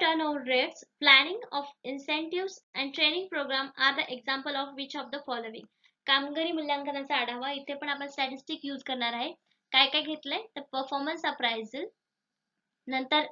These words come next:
turnover घेतलाय, कामगार उलाढीचे दर, प्रोत्साहनाचे नियोजनाचे प्रशिक्षण कार्यक्रम,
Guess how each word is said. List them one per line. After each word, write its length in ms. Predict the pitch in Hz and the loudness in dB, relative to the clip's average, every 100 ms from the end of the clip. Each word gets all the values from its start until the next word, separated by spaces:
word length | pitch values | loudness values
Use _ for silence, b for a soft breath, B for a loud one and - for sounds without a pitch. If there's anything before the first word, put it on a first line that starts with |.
| - - | 0 8
turnover 460 | 311 311 320 311 | 10 8 4 0
घेतलाय, 340 | 311 311 285 302 | -2 -2 0 2
कामगार 460 | 285 262 269 285 | 2 0 0 -4
उलाढीचे 440 | 277 269 269 262 262 | 0 -2 -2 -8 -8
दर, 280 | 233 226 285 - | -6 -4 -6 -8
प्रोत्साहनाचे 800 | 269 277 - 302 294 294 285 311 | -8 -8 -4 -2 -2 -4 -6 -6
नियोजनाचे 540 | 277 262 269 269 269 | -6 -6 -6 -8 -8
प्रशिक्षण 560 | 302 294 294 330 330 349 | -6 -4 -4 -4 -4 0
कार्यक्रम, 460 | 302 233 - 240 | 0 0 0 -6